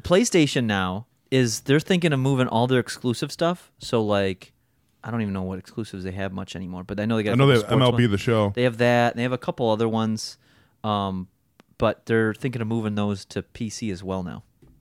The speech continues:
Speaker 1: They've already brought over a bunch of 'em. So they're, I think, I think Sony's gonna get out of the game. So that's why I'm saying, I mean, you can go with the Sony chip, but I'm telling you, it may not be the best. I would, I would say long term,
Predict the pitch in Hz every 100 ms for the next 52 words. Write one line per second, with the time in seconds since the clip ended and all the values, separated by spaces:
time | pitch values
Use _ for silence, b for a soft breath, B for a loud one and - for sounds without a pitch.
0 | - 110 110 120 117 104 107 107 98 92
1 | 104 104 - - b b - 120 120 151
2 | - 120 139 208 185 - 135 185 160 -
3 | 156 151 127 135 123 117 127 123 117 110
4 | 127 131 107 131 131 180 165 196 165 117
5 | B B B B B B B _ _ -
6 | 143 151 156 156 170 175 247 269 240 -
7 | 220 185 - 113 98 - _ 131 120 -
8 | 120 113 - 160 170 165 151 143 - -
9 | 131 123 131 143 139 135 120 113 120 -
10 | 127 127 139 - 135 156 143 - _ -
11 | 202 170 131 147 208 202 208 190 185